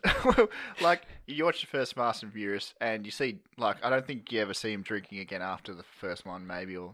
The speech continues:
Speaker 2: maybe the fourth one. But he, like, every time you see him, he's just holding his beer like this,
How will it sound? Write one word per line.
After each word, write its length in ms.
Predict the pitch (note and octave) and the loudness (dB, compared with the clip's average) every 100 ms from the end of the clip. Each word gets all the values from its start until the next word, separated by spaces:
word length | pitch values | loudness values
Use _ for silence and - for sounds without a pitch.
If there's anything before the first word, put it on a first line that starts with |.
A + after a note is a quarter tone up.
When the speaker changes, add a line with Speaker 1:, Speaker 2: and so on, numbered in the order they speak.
| B2 | -10
Speaker 2:
maybe 200 | G2+ F#2+ | -10 -10
the 80 | F2 | -10
fourth 280 | F#2 E2+ - | -12 -12 -14
one. 140 | F2+ - - - - | -16 -18 -20 -20 -4
But 280 | C#3 A#2+ - - - - _ _ _ _ _ _ _ _ _ _ - | 2 2 0 -20 -20 -20 _ _ _ _ _ _ _ _ _ _ -10
he, 240 | D#3 D#3+ - - | -2 0 0 0
like, 260 | D3+ D3 - | 0 0 0
every 180 | D#3 E3 | 0 0
time 160 | F3 | -2
you 40 | D3+ | -2
see 140 | - | 0
him, 100 | C3+ | 0
he's 100 | A#2 B2 | -2 -6
just 140 | - | -6
holding 320 | - C3+ C3+ | -4 -4 -4
his 120 | B2 A2 | -6 -6
beer 220 | B2 A#2 | -2 0
like 240 | G2+ G2 | 0 -2
this, 400 | A#2 E2+ - - | -6 -6 -10 -12